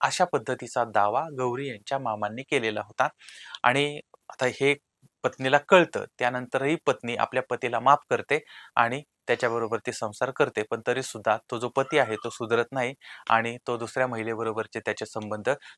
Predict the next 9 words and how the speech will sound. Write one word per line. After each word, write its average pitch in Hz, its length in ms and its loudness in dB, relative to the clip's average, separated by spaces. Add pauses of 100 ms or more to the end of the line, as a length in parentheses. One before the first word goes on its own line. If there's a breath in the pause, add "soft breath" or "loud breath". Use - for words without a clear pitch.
(120)
तसेच 147 320 2
ठेवतो 113 260 -4
आणि 120 360 -4
तो 139 80 0
पत्नीचा 107 560 -6
छळ 110 160 -2
करायला 104 380 -4
सुरुवात 139 300 -4 (100)
करतो, 139 300 -6